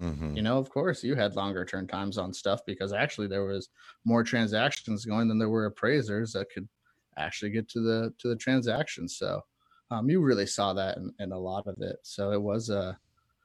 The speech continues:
Speaker 2: um, kind of a tie in there to that, to that V A, but it, it really was an industry-wide thing. And I think, um, you know, a little bit of that just carried on through the years. But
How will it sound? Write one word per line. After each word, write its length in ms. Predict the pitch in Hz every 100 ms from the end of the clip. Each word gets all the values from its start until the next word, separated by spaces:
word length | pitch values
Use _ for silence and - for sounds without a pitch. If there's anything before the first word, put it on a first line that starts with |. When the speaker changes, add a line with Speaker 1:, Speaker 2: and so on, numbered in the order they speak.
| _ -
Speaker 2:
um, 360 | 95 95 101 -
kind 160 | - 104
of 60 | 95
a 60 |
tie 320 | 95 107 98
in 220 | 98 101 98
there 340 | 98 98 95
to 100 | - 98
that, 240 | 95 101 _
to 100 | -
that 180 | 101 98
V 260 | 110 104
A, 180 | 101 110
but 180 | 104 98
it, 160 | 104 -
it 160 | 113
really 300 | 110 107 107
was 220 | 104 98 101
an 60 |
industry-wide 720 | 101 101 - 98 98 95 107 104
thing. 220 | 101 110
And 60 |
I 100 | 123
think, 300 | 120 110 101
um, 320 | 107 101 95 92 _ _ _ -
you 80 |
know, 120 | 95 92
a 20 |
little 220 | 98 95
bit 100 | 95
of 60 | 95
that 180 | 95
just 180 | - -
carried 220 | - 98
on 160 | 98 101
through 160 | - 98
the 100 | 95
years. 300 | 98 104 107
But 240 | 107 101